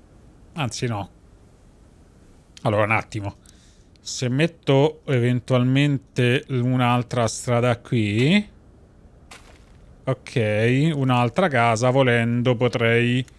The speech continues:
metterle qui, un po' come ho fatto con quest'altra, eh? E ce ne entrerebbe una sola, perché poi qua non c'è più spazio.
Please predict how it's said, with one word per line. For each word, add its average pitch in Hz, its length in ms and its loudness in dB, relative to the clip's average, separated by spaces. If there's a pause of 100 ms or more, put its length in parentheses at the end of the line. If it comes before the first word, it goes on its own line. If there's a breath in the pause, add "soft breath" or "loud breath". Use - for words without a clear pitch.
(640)
metterle 120 800 -2
qui, 131 320 0 (1120)
un 117 140 -12
po' 120 160 -2
come 113 140 -4
ho 113 40 -4
fatto 120 380 -4
con 113 160 -2
quest'altra, 123 880 -2
eh? 165 80 -2 (560)
E 135 80 -10
ce - 220 -4
ne 127 120 0
entrerebbe 143 500 0
una 113 200 0
sola, 110 440 0 (1080)
perché 131 500 -2
poi 120 600 2
qua 113 320 0
non 113 120 -2
c'è 117 160 -6
più 110 160 -8
spazio. - 580 -10